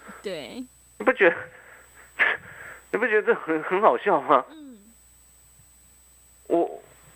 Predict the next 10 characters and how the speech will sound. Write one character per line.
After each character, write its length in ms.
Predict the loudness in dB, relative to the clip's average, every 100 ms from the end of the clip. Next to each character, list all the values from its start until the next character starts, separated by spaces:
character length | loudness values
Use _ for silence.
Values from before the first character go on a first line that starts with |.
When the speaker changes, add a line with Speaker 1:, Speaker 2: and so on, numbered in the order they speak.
| _ -20 -20 _ -12
Speaker 2:
你， 220 | -4 -4 -4 -18
我 160 | -6 -4
们 180 | -2 -6
今 160 | -8 -6
天 240 | -4 -2
为 80 | -2
什 100 | -4
么 200 | -6 -6
能 180 | -6 -6
够 340 | -4 -2 -4